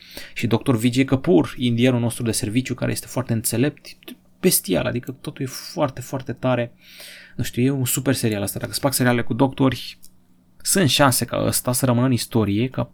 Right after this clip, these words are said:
peste Doctor House și peste, uh, Grey's Anatomy, deși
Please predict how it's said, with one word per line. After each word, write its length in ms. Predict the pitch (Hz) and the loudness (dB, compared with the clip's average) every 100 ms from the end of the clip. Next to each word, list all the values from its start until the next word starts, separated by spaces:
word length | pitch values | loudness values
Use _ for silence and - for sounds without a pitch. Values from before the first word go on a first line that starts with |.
| - | 2
peste 360 | 175 170 - | 4 4 0
Doctor 280 | 117 - 123 | -2 -2 -4
House 360 | - 127 131 - | 0 2 2 0
și 120 | - | -2
peste, 520 | 131 123 - 123 120 - - - - - - | 0 0 2 2 0 -8 -20 -18 -18 -14 -4
uh, 720 | 113 101 98 98 104 113 110 113 - | 0 0 0 -2 -2 -2 -2 -4 2
Grey's 220 | 120 110 | 4 4
Anatomy, 460 | 110 104 113 131 | 2 2 2 2
deși 480 | 120 107 127 113 117 | 2 0 0 -2 -6